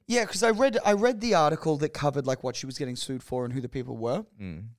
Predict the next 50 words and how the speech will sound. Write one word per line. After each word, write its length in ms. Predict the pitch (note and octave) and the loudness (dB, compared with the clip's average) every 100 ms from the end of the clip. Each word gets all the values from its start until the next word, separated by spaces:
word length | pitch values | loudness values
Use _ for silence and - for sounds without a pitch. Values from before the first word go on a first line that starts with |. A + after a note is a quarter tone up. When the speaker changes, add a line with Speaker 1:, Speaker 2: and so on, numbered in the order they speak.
| _ - | _ -4
Speaker 1:
'Cause 140 | F#3 | 2
all 140 | C4+ D4 | 2 2
of 40 | |
a 20 | G#3+ | 2
sudden, 180 | A#3 F#3 | 2 4
out 100 | E3 | 2
of 80 | |
nowhere, 420 | D3+ F3+ G3 A#2+ D3 - - _ _ _ | 2 2 2 -4 -6 -10 -20 _ _ _
all 180 | F#3 A3+ | 2 2
of 60 | F3+ | 2
these 180 | F#3 D3+ | -2 0
memes 300 | F3 G#3+ - | 0 0 2
started 220 | D3+ C#3 | 2 2
popping 300 | D#3+ D3 C3 | 0 -2 -4
up 100 | C3 | -4
about 260 | B2+ B2 | -4 -4
Lizzo. 320 | C#3+ F3 - - A#2+ | -4 -6 -8 -12 -10
Speaker 2:
Mm. 220 | G2 A2+ - | -10 -12 -8
Speaker 1:
And 140 | D#3 | -4
then 100 | D3+ | 0
there 80 | D3 | 0
was 120 | C#3+ | 0
nothing 260 | D3+ E3 E3+ | -2 -2 -2
on 80 | D#3+ | -2
her 80 | |
page, 440 | D3 C3 G#2+ - - _ - | -2 -4 -4 -8 -12 _ -2
so 140 | D3 | 2
I 20 | |
looked 220 | E3 E3 | 2 0
into 180 | E3 C3+ | -2 -2
it. 100 | B2 | -4
She's 100 | - | -2
getting 220 | E3+ F3 D#3+ | -2 -2 -2
sued 400 | - E3 E3 C#3+ | 2 2 2 2
by 160 | C3+ | 2
a 40 | C3+ | 2
couple 200 | D3+ C#3 | 0 -2
of 60 | C3 | 0
backup 320 | C3+ C3+ - | -2 -2 -6
dancers, 420 | A#2+ A#2 - - - - _ | -6 -6 -8 -10 -14 -20 _
and 220 | D3+ D3+ | -2 0
the 120 | D3 C#3+ - | -2 -6 -6
buzzwords 640 | D#3+ F3 C#3+ D3 C#3 C3 D3 | 0 0 0 -2 -2 -2 -4
are, 60 | |
like, 300 | C3 B2 A#2+ - - - | -2 -2 -4 -14 -20 -14
weight 360 | C#3 D3 C#3+ | 0 0 2
shaming 480 | - D#3 C#3 C#3 C3+ | 0 0 0 -2 -6
and 120 | A#2+ | -6
sexual 480 | - - C3+ - C3+ | -2 -2 -2 -4 -6
harassment, 580 | C3+ C3 C3 - C3 | -4 -4 -4 -4 -8